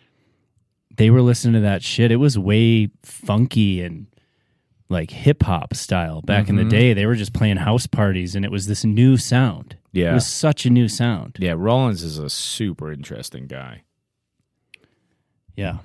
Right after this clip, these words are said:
Speaker 1: I mean, yeah. I mean, Rollins is a crazy motherfucker.
Speaker 2: <laughs> Yeah, for sure.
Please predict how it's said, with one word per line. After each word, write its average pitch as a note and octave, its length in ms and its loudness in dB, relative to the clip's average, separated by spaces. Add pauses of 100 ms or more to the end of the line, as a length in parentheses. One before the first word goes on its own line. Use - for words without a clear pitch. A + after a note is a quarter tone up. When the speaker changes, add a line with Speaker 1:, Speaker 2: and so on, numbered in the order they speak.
(380)
Speaker 1:
I G#2 80 -6
mean, F#2+ 340 -4 (280)
yeah. F2 220 -16 (160)
I F2+ 60 -8
mean, F#2 160 -4
Rollins F#2+ 440 0
is E2 380 -12 (180)
a - 60 -20
crazy F#2 400 -6
motherfucker. E2+ 680 -4
Speaker 2:
<laughs> F2 80 0
Yeah, - 340 -4
for F#2+ 260 -6
sure. D#2+ 340 -6